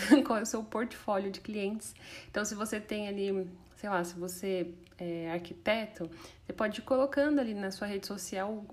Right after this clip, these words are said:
os serviços que você vem fazendo, mostrar a evolução, mostrar antes e depois.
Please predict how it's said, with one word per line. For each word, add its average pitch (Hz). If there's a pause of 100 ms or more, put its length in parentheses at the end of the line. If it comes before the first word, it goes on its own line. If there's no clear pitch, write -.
os 180
serviços 208
que -
você 202
vem 185
fazendo, 220 (320)
mostrar 202
a 196
evolução, 185
mostrar 180
antes 196
e 202
depois. 190